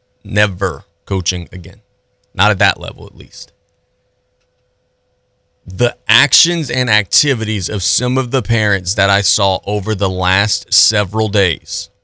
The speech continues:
was deplorable. I am filming a championship game yesterday,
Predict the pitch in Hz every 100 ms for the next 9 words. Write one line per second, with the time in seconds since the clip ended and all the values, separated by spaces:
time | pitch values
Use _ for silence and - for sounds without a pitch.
0 | _ _ _ _ 98 110 113 98 - _
1 | 95 95 104 - - - 110 110 104 82
2 | 82 - _ _ _ _ _ _ _ _
3 | _ _ _ _ _ _ _ _ _ 110
4 | 123 110 - - 131 131 143 143 113 -
5 | 127 123 131 117 117 104 - 110 117 113
6 | 95 90 - 87 87 87 87